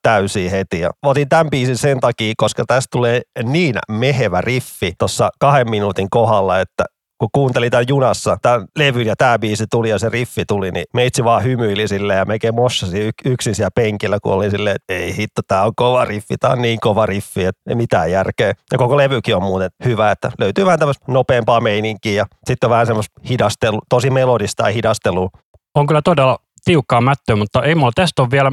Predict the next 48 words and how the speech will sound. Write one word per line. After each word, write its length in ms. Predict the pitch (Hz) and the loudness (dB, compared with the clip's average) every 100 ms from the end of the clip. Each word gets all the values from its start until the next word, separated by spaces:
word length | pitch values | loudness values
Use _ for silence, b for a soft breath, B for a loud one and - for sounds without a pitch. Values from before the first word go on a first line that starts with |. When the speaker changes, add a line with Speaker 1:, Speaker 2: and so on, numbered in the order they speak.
| - | 0
Speaker 2:
mitään 320 | 147 143 127 | -2 2 2
jäänyt 180 | 120 120 - | 2 0 0
päähän, 460 | 170 135 107 101 - | 2 4 2 0 -4
kun 120 | - 110 | -2 -2
nyt 140 | - | 2
on 180 | 107 107 - | 0 0 0
puolessa 360 | 123 104 113 | 2 2 -2
välissä 240 | 101 101 107 | -4 -4 -4
biisiä 320 | 113 104 107 | -2 -2 -2
kuitenkin. 400 | 101 110 110 117 - _ - | 0 -2 -4 -8 -10 _ -6
Että 140 | 120 | -2
tää 100 | 135 | 2
on 120 | 123 - - 117 | 2 0 -4 0
hyvin 280 | 185 175 151 | 2 2 2
niinku 220 | 131 127 120 - | 2 0 -2 0
tällaista 320 | 113 - 107 | -2 0 -2
niinku 220 | 107 110 147 131 | 0 -4 -6 -2
D-beat-dödistä. 1120 | 147 123 123 113 - - 120 117 107 - 113 - _ - | 0 0 0 -2 -2 -6 -2 0 0 -2 -6 -6 _ -2
Speaker 1:
Joo, 240 | 123 123 | 2 4
ehkä 300 | 113 120 147 143 | 2 0 -2 2
tää, 200 | 156 - _ - | 2 0 _ -4
tää 80 | - | 0
on 40 | |
aika 120 | 120 175 | 2 2
tämmönen 200 | 165 147 | 2 2
perusbiisi, 640 | 170 160 131 135 131 123 | 2 2 0 -2 -2 -2
mut 140 | 117 113 | -2 -2
mä 100 | 131 | 0
vaan 160 | 123 135 | 4 4
otin 200 | 131 127 | 2 2
tän 140 | 120 | 0
mukaan, 340 | 131 139 139 104 | 0 0 0 2
koska 260 | 104 - 113 - | 0 -2 -6 0
tulee 140 | 123 | 0
se 80 | 123 | 2
kahden 300 | 131 135 127 | 2 2 2
minuutin 380 | 117 110 113 117 | 0 -2 -2 -2
riffi, 380 | 123 - - 92 | -2 -4 -6 -4
niin 160 | 95 | -2
se 100 | - | 0
on 120 | 110 | 0
niinku 160 | 107 110 | 0 -4
niin 320 | 123 113 104 - 151 | -4 -4 -6 -6 -2
upea, 480 | 143 143 120 104 | 0 0 0 2
mahtava, 500 | 107 117 120 - 90 | 2 2 0 0 0
että 80 | 87 | 0
tulee 160 | 113 113 | 0 2
vaan, 180 | 113 | 2